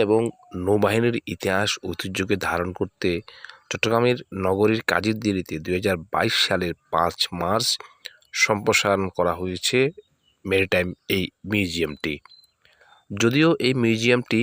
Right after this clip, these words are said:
প্রথম চালু হয় পহেলা জুন উনিশশো পঁচানব্বই সালে। মেরিটাইম মিউজিয়ামটি সম্প্রসারণের পর থেকে দর্শনার্থীদের ব্যাপক আগ্রহ।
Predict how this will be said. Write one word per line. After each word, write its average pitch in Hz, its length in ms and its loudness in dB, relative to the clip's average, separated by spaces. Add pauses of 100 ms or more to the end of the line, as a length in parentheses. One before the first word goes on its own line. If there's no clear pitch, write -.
(280)
প্রথম 104 260 2 (120)
চালু 92 260 0
হয় 131 160 2 (320)
পহেলা 92 260 2 (100)
জুন 113 140 0 (140)
উনিশশো 92 320 -2 (280)
পঁচানব্বই 90 580 -2
সালে। 80 200 -2 (1200)
মেরিটাইম 147 460 4
মিউজিয়ামটি 120 500 2 (120)
সম্প্রসারণের 101 720 -2
পর 92 140 0 (120)
থেকে 113 200 -2 (160)
দর্শনার্থীদের 92 640 0 (100)
ব্যাপক 85 320 2 (140)
আগ্রহ। 90 280 -4